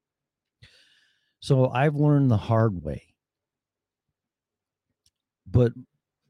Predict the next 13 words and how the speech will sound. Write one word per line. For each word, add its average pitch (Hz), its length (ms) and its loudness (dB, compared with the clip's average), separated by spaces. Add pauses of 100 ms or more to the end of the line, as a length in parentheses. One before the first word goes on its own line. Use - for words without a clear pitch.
(120)
more 160 220 2
importantly, 139 480 2
I - 20 2
want 107 160 0
to 98 60 -4
get 98 160 -2
into 98 400 -2
this. 80 400 -8
Now, 107 400 0 (680)
I'm 120 100 0
gonna 139 180 2
divide 117 640 0
this 123 360 2